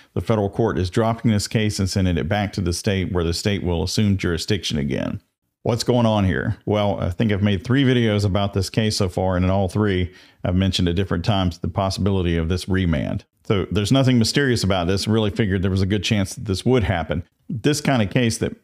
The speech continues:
started in state court, and Manson's the one who wants it in federal court, and he needs to show the federal court they have subject matter jurisdiction for a diversity case. So the two problems the court said, well, the one was fully expected, was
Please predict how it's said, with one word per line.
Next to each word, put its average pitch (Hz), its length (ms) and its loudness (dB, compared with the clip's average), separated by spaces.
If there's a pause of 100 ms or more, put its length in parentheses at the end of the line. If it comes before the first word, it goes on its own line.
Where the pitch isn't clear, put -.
(120)
started 117 400 2
in 95 120 2
state 139 320 -2
court, 98 220 0
and 92 140 4
Manson's 117 440 2
the 92 60 2
one 101 160 4
who 98 60 2
wants 98 240 2
it - 80 -2
in 95 80 0
federal 98 320 0
court, - 440 -2
and 98 140 0
he 123 100 4
needs 110 260 2
to 95 100 0
show 104 180 0
the 92 80 -2
federal 104 280 0
court 98 240 -2
they 95 120 0
have 110 480 -2
subject 95 340 -2
matter 95 220 0
jurisdiction 98 720 0 (240)
for 123 160 2
a 101 80 0
diversity 101 540 0
case. 113 460 -2 (420)
So - 120 0
the 95 120 0
two 135 180 2
problems 110 460 2
the 104 40 0
court 104 300 0
said, 101 260 2
well, 98 120 2
the 95 60 2
one 107 220 4
was 98 120 0
fully 107 300 0
expected, 110 540 0
was 92 380 0